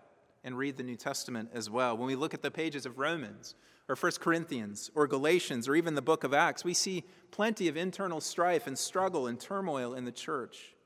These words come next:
And I say all of this to say that as we say truthfully, "This is the dwelling place of God," I wonder sometimes if we have a hard time seeing it because it's also a hu-,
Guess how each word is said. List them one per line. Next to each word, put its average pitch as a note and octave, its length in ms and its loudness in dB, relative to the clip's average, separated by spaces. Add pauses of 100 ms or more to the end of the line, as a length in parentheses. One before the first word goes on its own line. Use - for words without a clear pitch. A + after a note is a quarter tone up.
(720)
And F#3+ 120 2
I G3 80 6
say D4+ 260 4
all A#3+ 140 6
of F3 100 4
this F3 160 0
to E3+ 100 0
say F3 240 2
that D#3+ 240 -2
as A#3+ 340 2
we A3 180 -2
say D#3 380 0
truthfully, C3+ 680 -4
"This F#3+ 240 4
is G#3+ 140 -2
the F#3 120 4
dwelling F3+ 480 -2
place F3+ 340 -2
of C3 180 -8
God," C#3+ 440 -4 (580)
I D3 80 2
wonder F#3 300 2
sometimes F3+ 500 -2
if D#3+ 100 -4
we F#3 60 2
have D#3+ 100 2
a D#3 80 2
hard F3 240 0
time D#3 220 -4
seeing G#3 260 -4
it E3 140 -6
because E3+ 280 -2
it's F3+ 140 -2
also F#3+ 360 -2
a D3+ 80 0
hu-, - 120 -12